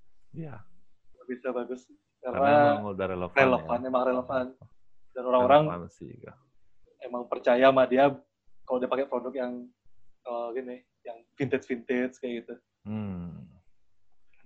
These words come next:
Speaker 1: Oke.
Speaker 2: Oke, media nggak pernah works, ya.
Speaker 1: <laughs> Oke,
Speaker 2: Lima belas
Speaker 1: teman-teman.
Speaker 2: menit, lima belas, lima belas post.
Speaker 1: Iya, dia banyak sekali, satu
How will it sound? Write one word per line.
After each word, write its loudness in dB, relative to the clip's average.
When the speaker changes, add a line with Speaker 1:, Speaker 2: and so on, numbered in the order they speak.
Speaker 1:
Oke. 4
Speaker 2:
Oke, 2
media 8
nggak 8
pernah 6
works, 4
ya. 0
Speaker 1:
<laughs> -16
Oke, -4
Speaker 2:
Lima 10
belas 8
Speaker 1:
teman-teman. 2
Speaker 2:
menit, 10
lima 6
belas, 10
lima 2
belas 0
post. 6
Speaker 1:
Iya, 2
dia 0
banyak 0
sekali, 2
satu 2